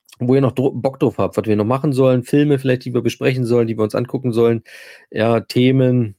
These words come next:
ähm, schreibt's gern hier unten unter diesem Video halt hin. Ähm,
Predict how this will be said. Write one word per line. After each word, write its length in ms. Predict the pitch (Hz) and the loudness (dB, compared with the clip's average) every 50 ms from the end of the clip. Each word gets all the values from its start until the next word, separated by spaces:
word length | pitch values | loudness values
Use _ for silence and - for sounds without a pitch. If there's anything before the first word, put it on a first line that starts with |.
| _ _ - | _ _ -4
ähm, 360 | 120 110 110 107 107 104 95 | -2 0 0 0 -2 -4 -6
schreibt's 460 | 95 - - 110 117 - - - - | -10 -6 -4 -2 -2 -2 -4 -12 -8
gern 420 | - 120 123 123 131 139 135 127 113 | -4 -2 0 0 0 -2 -4 -6 -6
hier 200 | - 120 120 - | -4 -4 -2 -2
unten 600 | - 156 170 165 - - 160 156 147 143 135 - - | 0 -2 -2 -2 -4 -4 -4 -4 -4 -6 -8 -8 -6
unter 200 | - 139 135 143 | -4 -2 0 0
diesem 260 | 127 127 117 113 104 | 0 0 -2 -4 -4
Video 300 | 120 147 151 156 156 147 | -6 -6 -2 -2 0 0
halt 220 | 139 139 135 135 139 | 2 0 0 0 0
hin. 300 | 143 143 147 139 135 _ _ _ - - - _ _ _ _ _ - - | 0 0 -2 -4 -8 _ _ _ -20 -20 -20 _ _ _ _ _ -20 -16
Ähm, 600 | - 117 113 110 110 104 101 107 104 104 110 131 | -12 -10 -6 -6 -6 -6 -6 -8 -10 -10 -12 -16